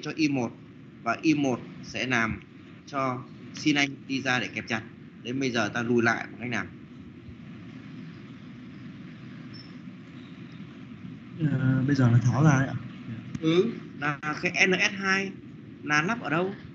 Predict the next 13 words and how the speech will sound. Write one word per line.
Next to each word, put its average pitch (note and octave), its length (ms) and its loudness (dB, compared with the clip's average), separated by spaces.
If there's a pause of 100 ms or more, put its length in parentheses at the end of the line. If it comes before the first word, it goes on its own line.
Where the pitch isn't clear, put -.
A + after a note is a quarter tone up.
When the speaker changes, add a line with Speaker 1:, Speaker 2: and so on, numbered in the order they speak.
Speaker 1:
để G#2 340 2 (180)
làm C#3 140 4
được C3+ 120 2
cái C#3 100 -2
đó? C3+ 220 -2 (1700)
Speaker 2:
N - 20 -4 (200)
S D#3+ 40 8
hai D3+ 220 10
thì C3 80 0
là A#2 140 2
nếu A#2+ 260 8
như D3 420 6
mà B2 140 2